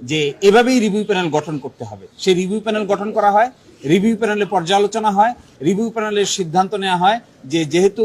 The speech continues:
কোনো কার্যকারণ খুঁজে পায়নি কেন নিষিদ্ধ করা হয়েছিল, সেই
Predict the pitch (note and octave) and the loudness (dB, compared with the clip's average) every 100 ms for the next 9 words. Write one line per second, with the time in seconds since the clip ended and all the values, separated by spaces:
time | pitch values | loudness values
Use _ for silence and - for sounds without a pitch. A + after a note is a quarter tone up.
0 | A3 G3 F#3 F3+ - _ _ _ _ _ | -2 -2 -2 -4 -8 _ _ _ _ _
1 | _ _ - _ _ _ _ G#3+ A3 G3 | _ _ -20 _ _ _ _ 6 6 4
2 | B3+ C4 A#3 A3 G3 F3+ D#3 D3+ C#3 C3 | 2 2 2 2 2 4 4 4 0 2
3 | A3 A3+ G#3+ G#3 F#3 F3+ D#3+ C#3+ B2+ B2 | 2 2 0 -2 -2 -2 0 0 -2 -6
4 | E3 A3 - - - G3+ | -6 -6 -10 -20 -4 2